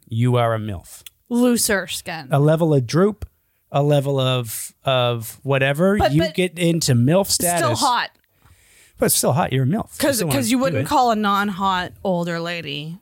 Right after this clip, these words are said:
Speaker 2: a milf.
Speaker 1: No.
Speaker 2: They need to have, like,
Speaker 1: I wouldn't call her at
Speaker 2: I
Speaker 1: all.
Speaker 2: picture them,
Speaker 1: <laughs>
Speaker 2: I picture them, like, big boobs.
Speaker 1: I'd ignore her.
Speaker 2: I, I do picture all milfs having big boobs.
Speaker 1: No, no,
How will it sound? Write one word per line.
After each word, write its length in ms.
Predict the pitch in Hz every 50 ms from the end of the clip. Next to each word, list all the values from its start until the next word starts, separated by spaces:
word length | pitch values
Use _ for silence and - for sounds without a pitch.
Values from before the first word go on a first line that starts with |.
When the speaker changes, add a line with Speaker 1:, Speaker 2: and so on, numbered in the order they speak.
| _ -
Speaker 2:
a 80 | 202
milf. 600 | 185 165 156 - - - - - - - - - -
Speaker 1:
No. 380 | 123 127 139 143 120 101 - - -
Speaker 2:
They 120 | - 202
need 200 | 208 202 196 185
to 80 | 196 196
have, 180 | 208 196 170
like, 240 | 185 180 170 156 - -
Speaker 1:
I 100 | 117 135
wouldn't 260 | 139 123 113 113 -
call 240 | - 131 135 143 143
her 60 | 139
at 20 | 139
Speaker 2:
I 40 | -
Speaker 1:
all. 100 | 139 156
Speaker 2:
picture 200 | - - - 415 453 427
them, 340 | 415 392 381 370 359 311 - - - -
Speaker 1:
<laughs> 160 | - 330 -
Speaker 2:
I 120 | 277 277
picture 340 | 254 285 349 311 - 381 349
them, 180 | 302 320 311 294
like, 300 | 285 269 247 226 202 175
big 280 | 240 254 247 220 196
boobs. 840 | 185 240 240 240 240 247 247 254 247 233 214 208 - 175 - - -
Speaker 1:
I'd 80 | 170 156
ignore 420 | 143 135 131 123 135 151 160 165
her. 80 | 160 247
Speaker 2:
I, 200 | 277 294 247 269
I 40 | 269
do 140 | 247 339
picture 280 | - 370 381 - 381 -
all 200 | - 254 254 247
milfs 260 | 247 233 220 220 202 -
having 260 | 220 202 190 185 170
big 200 | 175 175 165 165
boobs. 600 | 165 160 139 120 - - 165 - - - - -
Speaker 1:
No, 340 | 185 190 196 196 196 196 185 - - - _ _ _ -
no, 360 | 196 196 202 214 220 208